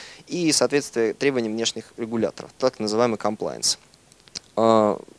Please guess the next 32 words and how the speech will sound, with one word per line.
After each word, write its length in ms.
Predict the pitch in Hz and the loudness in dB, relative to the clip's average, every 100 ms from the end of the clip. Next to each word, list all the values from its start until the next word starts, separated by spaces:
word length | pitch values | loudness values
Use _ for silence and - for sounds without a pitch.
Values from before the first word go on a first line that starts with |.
| - | -12
что 220 | - 151 | 4 8
в 40 | |
одной 220 | 147 190 | 10 10
модели 460 | 190 170 160 147 143 - _ - | 8 8 8 6 4 -2 _ -8
есть 480 | 131 127 - - - _ _ _ _ _ | 0 0 0 -8 -16 _ _ _ _ _
понятие 400 | 127 123 117 113 | 2 4 2 0
аудита, 480 | - 120 120 110 104 | 2 2 2 -2 -4
относится 460 | 104 127 113 - 110 | -2 -2 -2 -6 -8
он 80 | |
к 60 | 113 | -8
категории 400 | 120 123 120 110 | -8 -4 -2 0
governance, 600 | 120 113 104 101 98 - | 2 2 2 -4 -8 -10
то 100 | 107 | -12
есть, 340 | 95 - - | -12 -12 -12
э, 120 | - 113 | -10 -12
процессов 440 | - 120 - 113 - | -8 -6 -2 -2 -4
управления 400 | - 117 117 113 | 2 4 4 2
проектами, 580 | - 113 110 - 104 104 - - - - - - - | 4 4 2 -2 -6 -6 -12 -16 -16 -18 -20 -20 0
пункт 260 | 143 127 | 2 4
Ц 120 | - 123 | 4 4
П 100 | 123 | 6
два 220 | 113 117 | 6 2
три, 180 | 117 110 | 2 -2
что 220 | - 214 | 4 4
в 40 | |
другой, 460 | 165 135 113 104 - - | 6 4 4 2 0 -6
э, 260 | - 120 113 | 2 4 4
пункт 240 | 165 151 | 2 -2
П 80 | - | -2
С 160 | 117 131 | -2 0
два 200 | 113 107 | 0 0
Б. 240 | 90 78 | -2 -6